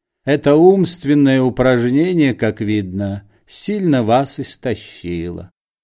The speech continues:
Вы глупеете прямо на глазах. Заметьте себе, Остап Бендер никогда никого не убивал.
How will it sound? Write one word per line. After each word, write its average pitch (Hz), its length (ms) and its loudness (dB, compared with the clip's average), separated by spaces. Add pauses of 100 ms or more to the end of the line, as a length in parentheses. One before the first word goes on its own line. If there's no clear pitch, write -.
(100)
Вы 127 180 2
глупеете 131 760 2
прямо 165 380 2
на 190 100 -2
глазах. 151 560 -2 (220)
Заметьте 143 640 2
себе, 101 540 -4 (320)
Остап 127 640 0
Бендер 139 720 2 (320)
никогда 135 1000 0 (140)
никого 139 800 0 (100)
не 110 380 -4
убивал. 90 720 -6